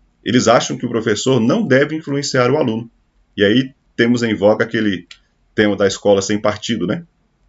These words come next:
Que traz muito disso que nós estamos vendo aqui. E os principais idealizadores, então,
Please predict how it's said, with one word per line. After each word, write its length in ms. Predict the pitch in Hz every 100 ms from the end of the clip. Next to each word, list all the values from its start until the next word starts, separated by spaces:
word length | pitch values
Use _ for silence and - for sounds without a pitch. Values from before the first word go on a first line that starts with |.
| _ _ _ _
Que 100 | 101
traz 280 | 101 98 92
muito 340 | 98 135 160
disso 380 | 104 98 - 135 _ _ _
que 80 | 104
nós 200 | 104 107
estamos 420 | 104 98 98 104
vendo 340 | 80 80 85 - _ _ _ -
aqui. 300 | - - - - _ _ _ _ 233 233 _ _ _ _ _ _ _
E 60 | 131
os 100 | 135
principais 600 | 175 190 - 202 214 -
idealizadores, 800 | 185 185 170 147 135 107 107 92
então, 400 | 95 - 80 67